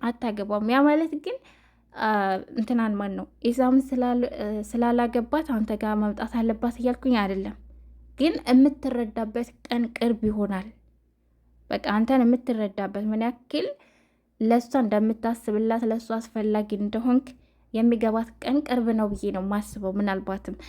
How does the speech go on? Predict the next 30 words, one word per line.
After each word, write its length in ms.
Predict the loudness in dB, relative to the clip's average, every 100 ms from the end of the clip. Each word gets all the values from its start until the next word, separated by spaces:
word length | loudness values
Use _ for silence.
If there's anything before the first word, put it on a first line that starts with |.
| -20 -8
ይሄ 160 | 0 2
ነገር 320 | 2 0 -2 -4 -10 -20 -20 -8
እንደዛ 320 | 0 4 4 4
ነው 140 | 2 -2
እኔ 120 | -6
እያሰብኩ 500 | -2 -2 -2 -8 -6
ያለሁት 380 | -4 0 0 0
እንደ 140 | 0 -2
አጠቃላይ። 520 | -2 -4 0 2 2
ሲቀጥል 560 | 2 2 2 0 -2 -2 -4 -20 -20 -20 _ _ -2
አንዳንዶቻችሁ 840 | 6 6 6 4 2 -2 -2 0
እንግዲህ 320 | 2 2 2 0
«የነባ 440 | 0 -2 -2 -4 -4
እንባ 340 | -6 -4 -4
ነው 120 | -4 -6
ደግ 280 | -4 -4 -4 -4
ሆንክ፣ 260 | -2 -4 -4
ደግ 240 | -4 -4 -2
አለቀስክ» 560 | -2 -2 -4 -8 -10 -2
ምናምን 320 | 2 4 4
እያላችሁት 640 | 2 0 -4 -6 -8 -12 -8
ነው። 140 | -8 -8 -14 -4
እሱ 220 | -2 -2 -2 -2 -2
ከነባ 340 | 0 2 2 0
ጋርም 380 | 0 0 0 0 0
ሆኖ፣ 280 | 2 4 2 0 -6 -20 -20 -20 -18 -6
በመጀመሪያ 640 | -2 0 0 2 2 2
ከነባም 440 | 2 2 2 0
ጋር 180 | 0 -2
ሆኖ 280 | 0 2 4